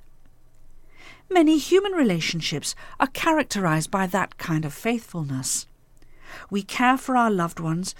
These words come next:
who are sick, or who perhaps for some other reason are not responsive in the way that we would like.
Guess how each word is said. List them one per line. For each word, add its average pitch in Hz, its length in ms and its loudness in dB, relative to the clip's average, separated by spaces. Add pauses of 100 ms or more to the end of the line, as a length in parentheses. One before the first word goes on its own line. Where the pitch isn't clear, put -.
who 262 160 -2
are 262 60 2
sick, - 540 -2 (540)
or 262 140 6
who 339 140 4
perhaps 330 440 0
for 294 100 -2
some 349 260 0
other 339 220 2
reason 165 420 -2 (340)
are 285 80 4
not 311 300 6
responsive 254 800 0 (200)
in 311 100 4
the 302 100 8
way 165 220 4
that 196 140 -4
we 170 120 0
would 165 160 -4
like. 190 420 0